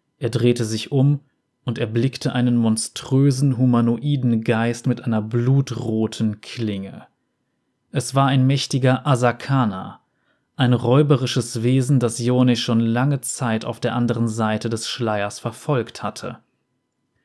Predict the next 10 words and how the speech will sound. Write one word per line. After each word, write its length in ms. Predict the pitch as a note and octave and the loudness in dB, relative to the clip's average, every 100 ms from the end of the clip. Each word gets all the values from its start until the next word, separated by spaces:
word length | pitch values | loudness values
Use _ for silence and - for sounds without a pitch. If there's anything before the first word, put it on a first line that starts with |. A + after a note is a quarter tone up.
| _ _ _ _ _ _ _ _ _ | _ _ _ _ _ _ _ _ _
Bevor 320 | B2+ B2 D3 | -4 2 4
Yone 420 | C3+ C3+ F3 F3 C3 | 4 6 6 4 2
etwas 300 | B2 B2 B2 | -2 -4 -2
sagen 400 | B2+ C#3+ B2+ A#2 | 0 0 0 -2
konnte, 420 | - B2 A#2 A#2+ | 2 2 2 -2
schlug 480 | - - C#3+ C3+ - | -2 0 2 2 0
der 140 | A2+ | 0
Dämon 540 | A2 B2 A#2 A#2 A2+ | 0 0 0 2 2
bereits 480 | A2+ A2 G#2 G#2 - | 0 -2 -4 -6 -10
zu. 480 | - - G#2 - | -10 -6 -6 -8